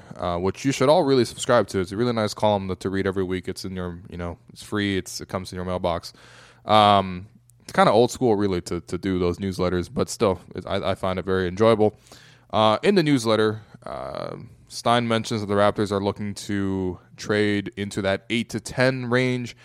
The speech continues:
and they wanna draft, um, Kentucky guard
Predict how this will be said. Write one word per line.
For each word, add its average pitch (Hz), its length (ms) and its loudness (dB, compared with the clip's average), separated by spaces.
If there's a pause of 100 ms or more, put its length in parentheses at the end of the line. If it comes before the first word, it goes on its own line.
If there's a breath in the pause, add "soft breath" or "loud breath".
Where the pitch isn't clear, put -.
(240 soft breath)
and 113 100 0
they 117 60 6
wanna 110 280 8
draft, 101 580 2 (200)
um, 62 600 -6
Kentucky 107 460 -2
guard 101 600 4